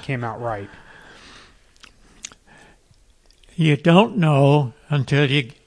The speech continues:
Speaker 2: you can think, "Yeah, maybe I got it." But you don't know until you get the film back from the drugstore, which is one of these lines I really enjoy because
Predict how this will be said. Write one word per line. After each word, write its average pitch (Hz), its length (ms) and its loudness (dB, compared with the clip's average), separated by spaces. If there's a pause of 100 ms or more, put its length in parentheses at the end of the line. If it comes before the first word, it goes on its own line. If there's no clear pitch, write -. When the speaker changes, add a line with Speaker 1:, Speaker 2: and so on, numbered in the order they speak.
Speaker 2:
you 139 140 -4
can 156 140 -4
think, 160 360 -6
"Yeah, 139 220 -4
maybe 147 280 -4
I 143 120 -4
got 127 260 -4
it." 120 100 -16 (520)
But - 160 -14
you 156 60 -8
don't 196 360 -4
know 185 280 2
until 156 260 -4
you 156 100 -2
get 147 180 -4
the 139 100 -6
film 139 260 -2
back 131 200 -2
from 135 160 -8
the 135 80 -4
drugstore, 120 600 -6 (380)
which 156 140 -14
is - 60 -14
one 143 160 -4
of 123 100 -8
these 127 220 -8
lines 123 300 -4
I 123 60 -6
really 135 280 -6
enjoy 127 420 -4
because 127 320 -10